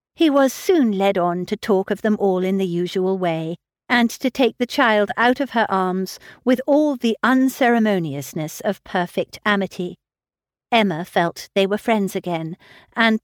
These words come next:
the conviction giving her at first great satisfaction and then a little sauciness, she could not help saying, as he was admiring the baby, "What a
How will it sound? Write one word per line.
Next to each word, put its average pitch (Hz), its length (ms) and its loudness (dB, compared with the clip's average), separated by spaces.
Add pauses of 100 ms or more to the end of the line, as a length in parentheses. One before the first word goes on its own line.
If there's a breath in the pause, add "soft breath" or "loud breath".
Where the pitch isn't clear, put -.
the 233 80 2
conviction 233 680 -2
giving 208 360 -2
her 170 280 -6
at - 160 -6
first - 560 -2
great 240 340 0
satisfaction 175 1000 -4
and 262 300 -2
then 233 360 -2
a 202 80 0
little 202 240 -4
sauciness, 196 840 -4 (400)
she 330 200 0
could - 200 0
not 247 220 0
help 196 320 -2
saying, 147 540 -2
as 165 220 -6
he 190 100 -4
was 160 180 -4
admiring 214 480 2
the 180 100 -4
baby, 202 460 2 (840)
"What 440 180 2
a 349 80 0